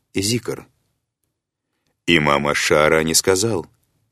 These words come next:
«Тот, кто не будет смотреть на ослушников взглядом милосердия,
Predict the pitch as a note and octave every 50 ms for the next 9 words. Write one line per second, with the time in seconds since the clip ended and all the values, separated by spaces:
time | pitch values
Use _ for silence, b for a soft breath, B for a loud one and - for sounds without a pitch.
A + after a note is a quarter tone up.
0 | _ _ _ _ _ _ _ _ _ _ _ _ _ _ _ _ _ _ - _
1 | _ G#2 A#2 C3 C3+ C3 - - - - C3 C3+ C3 C3 B2+ A2+ G2 G#2+ B2+ C3
2 | B2+ B2+ - - G#2 G2+ G#2+ G#2+ - A#2+ A#2+ A#2 - G#2+ G#2+ A2 G#2+ G2+ - -
3 | F#2+ G#2+ A2+ - - A#2 G#2 - A2+ G2+ F2+ E2+ E2 F2 F2+ F#2 G2 F#2+ F#2 F2
4 | F2 F2 E2+ D#2+ D#2 - - F2 F2 F2 F2+ F2 G2 A2 A2 A2